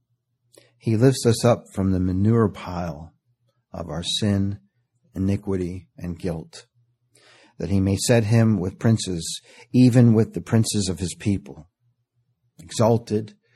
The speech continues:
lifted, and blessed in Christ Jesus our Lord. Beloved, the only reason our salvation,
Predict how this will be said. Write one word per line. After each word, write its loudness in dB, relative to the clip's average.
lifted, 4
and -4
blessed 2
in -2
Christ -2
Jesus -6
our -4
Lord. -8
Beloved, 10
the 12
only 12
reason 10
our 8
salvation, 4